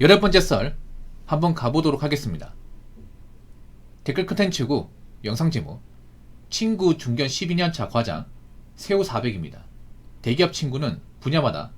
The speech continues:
편차가 많이 큽니다." 라는 영상에 달린 댓글입니다.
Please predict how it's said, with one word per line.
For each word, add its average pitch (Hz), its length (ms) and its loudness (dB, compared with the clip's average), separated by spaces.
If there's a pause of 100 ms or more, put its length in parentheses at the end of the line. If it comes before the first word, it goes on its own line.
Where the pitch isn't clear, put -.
편차가 180 360 -6
많이 87 220 -4
큽니다." 95 420 -8 (560)
라는 147 360 4
영상에 127 480 0
달린 92 240 -8
댓글입니다. 82 500 -10